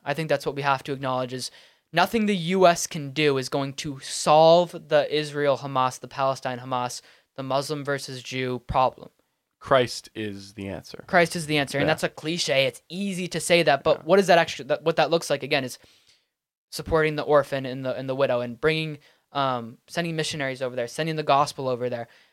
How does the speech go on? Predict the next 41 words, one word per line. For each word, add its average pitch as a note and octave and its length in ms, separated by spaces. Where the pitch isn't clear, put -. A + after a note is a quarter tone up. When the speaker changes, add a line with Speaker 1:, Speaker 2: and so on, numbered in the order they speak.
Speaker 1:
Like, D3+ 180
yes, F3 340
we D3+ 100
need D3+ 140
to - 60
do D#3 100
the C#3+ 100
government C3+ 400
things B2 260
as A#2 100
well. A#2 360
But D#3+ 100
I D3 120
think E3+ 240
that D3 180
if D3 140
you're D3+ 80
talking F#3+ 440
about D3+ 240
true F#3 500
lasting D3 760
peace F3+ 380
in F3 60
the D3 80
Middle D3 280
East, F#3+ 320
only E3 280
Christ C#3 320
can B2 140
do B2 120
it. - 140
Speaker 2:
Yeah. - 100
Speaker 1:
And, D3 340
I D3+ 100
mean, D3 280
that's D#3 200
tough F#3 200
to - 80
say, E3 220
admitting D#3 400
that's, - 280